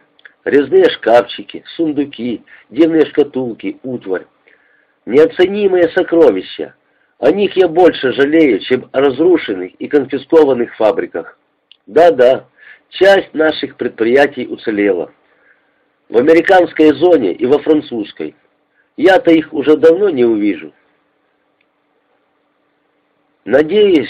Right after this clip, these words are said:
что внуки будут обеспечены. Старший зять погиб на фронте, сын в плену. Наша фирма еще может принести много пользы не только Германии. До войны у меня были связи со всеми континентами.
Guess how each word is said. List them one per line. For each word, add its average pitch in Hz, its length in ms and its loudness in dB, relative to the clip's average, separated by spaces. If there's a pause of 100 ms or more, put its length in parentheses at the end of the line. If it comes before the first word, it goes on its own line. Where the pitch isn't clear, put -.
(100)
что 160 160 2
внуки 185 320 -2
будут 135 400 -4
обеспечены. 120 840 -4 (1120)
Старший 180 520 2
зять 180 260 2
погиб 131 400 -2
на 123 100 2
фронте, 110 540 -4 (140)
сын 170 220 0
в - 60 -20
плену. 107 440 -6 (1300)
Наша 175 380 0
фирма 170 340 0
еще 143 260 -2
может 165 380 0
принести 143 500 -4
много 143 340 2
пользы 139 380 -2
не 151 120 0
только 127 360 0
Германии. 98 640 -4 (640)
До 127 140 2
войны 202 380 2
у 131 80 0
меня 139 220 0
были 160 300 0
связи 127 460 0
со 120 120 -2
всеми 151 320 -2
континентами. 139 920 -4